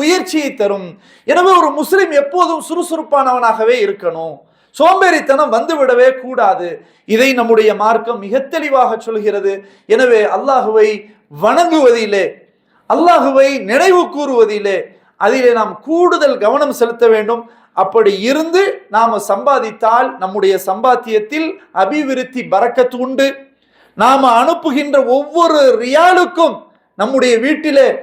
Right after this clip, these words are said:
நிம்மதியாக பரக்கத்தை, அல்லாஹுடைய ரஹ்மத்தை உணர்ந்தவர்கள்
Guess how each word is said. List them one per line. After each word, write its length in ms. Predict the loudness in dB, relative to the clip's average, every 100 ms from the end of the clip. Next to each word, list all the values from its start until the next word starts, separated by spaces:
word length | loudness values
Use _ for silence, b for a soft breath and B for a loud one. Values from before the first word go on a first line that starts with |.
| -12 -10
நிம்மதியாக 680 | -6 -4 0 2 2 2 0
பரக்கத்தை, 500 | 2 0 0 -2 0 0
அல்லாஹுடைய 500 | 0 0 0 0 -2 0 0
ரஹ்மத்தை 500 | -4 0 0 0 -2 0
உணர்ந்தவர்கள் 640 | -2 0 2 2 2 0